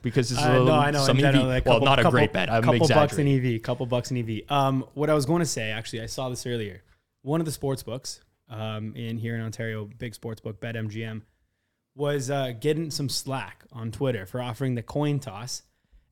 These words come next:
Speaker 2: at, uh, was it minus fifteen?
Speaker 1: Minus one fifteen, both sides.
Speaker 2: Minus one fifteen aside, all right? I wanna come in actually in defense of the sports book in this situation.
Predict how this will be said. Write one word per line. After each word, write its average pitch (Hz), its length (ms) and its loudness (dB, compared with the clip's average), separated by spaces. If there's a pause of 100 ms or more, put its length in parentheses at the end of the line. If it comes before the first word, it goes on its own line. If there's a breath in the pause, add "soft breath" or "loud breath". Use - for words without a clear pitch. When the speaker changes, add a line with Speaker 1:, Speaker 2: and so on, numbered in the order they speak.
Speaker 2:
at, 131 240 -6 (120)
uh, 117 220 -4
was 131 140 -2
it 156 60 -2
minus 147 280 0
fifteen? 165 380 -4 (140)
Speaker 1:
Minus 110 280 -2
one 110 180 -2
fifteen, 80 380 -12 (140)
both 113 160 2
sides. - 380 -10 (240)
Speaker 2:
Minus 160 300 2
one 156 160 0
fifteen 139 320 -4
aside, - 380 -10 (220)
all 120 80 -8
right? 135 240 -4 (1200)
I 120 80 -16
wanna 170 200 0
come 196 260 0
in 220 320 -2 (760)
actually 214 440 -4
in 190 120 2
defense 139 600 -4 (760)
of 131 180 -4
the 131 60 -4
sports 131 320 -2
book 113 200 -6
in 117 100 -6
this 110 100 -6
situation. 107 640 -12